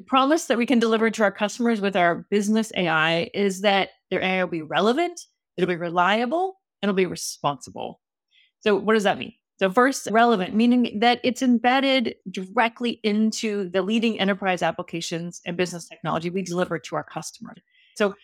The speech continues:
our customers can count on their S A P systems to be future-proof, right? Have the latest and greatest A I, the most relevant A I experiences, because it's in the context of their business.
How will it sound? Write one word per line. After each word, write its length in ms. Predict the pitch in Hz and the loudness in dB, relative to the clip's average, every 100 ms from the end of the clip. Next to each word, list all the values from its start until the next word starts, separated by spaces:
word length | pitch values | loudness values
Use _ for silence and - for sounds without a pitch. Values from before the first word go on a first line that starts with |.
| _ _ _ _ | _ _ _ _
our 200 | 240 277 | 0 2
customers 560 | 285 - 277 - 262 233 | 0 -2 -6 0 -2 -2
can 200 | 240 226 | -4 -6
count 360 | - 247 262 - | -2 2 2 0
on 160 | 208 | -2
their 220 | 220 214 - | 0 0 -2
S 160 | 196 | -4
A 80 | 202 | -4
P 180 | 190 190 | -4 -4
systems 540 | - 180 - 233 226 | -6 -6 -4 -4 -4
to 160 | - 226 | -6 -8
be 380 | 185 214 202 - _ _ _ | -4 -4 -4 -8 _ _ _
future-proof, 580 | - 277 - 254 - - | 0 2 2 0 -2 -6
right? 80 | - | -8
Have 540 | - 247 220 254 214 | -6 -2 4 4 4
the 100 | 202 | -2
latest 500 | 185 220 226 214 - | 0 0 0 0 -2
and 160 | 190 185 | -6 -4
greatest 460 | 196 208 196 - - | -2 0 0 -4 -6
A 180 | 190 185 | 0 2
I, 280 | 180 180 165 | 4 2 0
the 80 | |
most 260 | 185 202 196 | -2 -4 -6
relevant 640 | 180 190 196 226 214 208 | -10 0 2 4 2 0
A 80 | 175 | 0
I 160 | 175 170 | -2 -2
experiences, 480 | 165 - 226 220 202 | -6 -4 -4 -4 -4
because 240 | 254 247 | -4 -4
it's 160 | 233 - | -6 -4
in 260 | 254 254 247 | -2 0 0
the 80 | 233 | -4
context 840 | - - 220 226 175 - - - _ _ | -6 -2 -2 -2 -8 -14 -20 -20 _ _
of 140 | 165 165 | -6 -4
their 140 | 160 | -6
business. 480 | 151 - - - | -6 -10 -14 -20